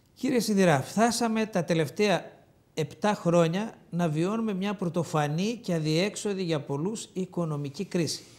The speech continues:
Πιστεύετε ότι ήμασταν ανυποψίαστοι για αυτό που ερχόταν, ή μήπως η κρίση αυτή έχει και άλλα εκτός των οικονομικών αίτια;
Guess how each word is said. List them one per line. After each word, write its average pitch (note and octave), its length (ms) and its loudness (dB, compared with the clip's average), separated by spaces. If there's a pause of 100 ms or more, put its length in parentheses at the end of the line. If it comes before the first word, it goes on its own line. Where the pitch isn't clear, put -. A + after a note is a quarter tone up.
(280)
Πιστεύετε E3+ 640 0
ότι D#3 200 0
ήμασταν E3 480 -2
ανυποψίαστοι D3+ 1000 -2
για E3 140 -2
αυτό F3 600 -2 (140)
που - 80 -6
ερχόταν, G3 520 0 (240)
ή C4 160 -2
μήπως A3 560 0
η F3 120 -2
κρίση F#3 720 0 (420)
αυτή F3 480 -2
έχει F3 260 -4
και D#3+ 240 -2
άλλα F#3+ 500 6 (640)
εκτός F#3 520 -2
των E3 140 -4
οικονομικών D3 600 -8
αίτια; A#2+ 360 -10